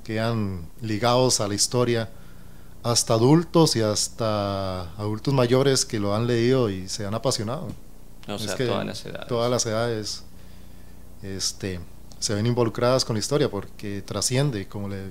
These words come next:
Speaker 1: como te digo,
Speaker 2: Ujú, ujú.
Speaker 1: es la esencia del ser humano a como era
Speaker 2: Claro.
Speaker 1: originalmente.
Speaker 2: Claro.
Speaker 1: Y eso llega.
Speaker 2: <clears throat>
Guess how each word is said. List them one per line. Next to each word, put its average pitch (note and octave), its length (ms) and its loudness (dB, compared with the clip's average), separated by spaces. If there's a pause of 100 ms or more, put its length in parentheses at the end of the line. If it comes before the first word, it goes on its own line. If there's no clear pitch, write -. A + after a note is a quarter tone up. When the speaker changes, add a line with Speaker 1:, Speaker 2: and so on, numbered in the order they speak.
Speaker 1:
como G2+ 200 -6
te A2 120 -10
digo, A#2+ 240 0
Speaker 2:
Ujú, A#2 320 -2
ujú. A2+ 220 -6
Speaker 1:
es A2 60 -4
la A#2+ 80 2
esencia C#3 480 2
del A#2+ 140 2
ser C3 140 0
humano C3+ 440 4
a A#2+ 140 0
como F#2+ 260 -4
era G2+ 80 -4
Speaker 2:
Claro. G#2+ 340 0
Speaker 1:
originalmente. A2 680 -6 (160)
Speaker 2:
Claro. F2 420 -8 (260)
Speaker 1:
Y A2 120 -4
eso G#2 200 0
llega. G#2+ 280 0
Speaker 2:
<clears throat> - 40 -8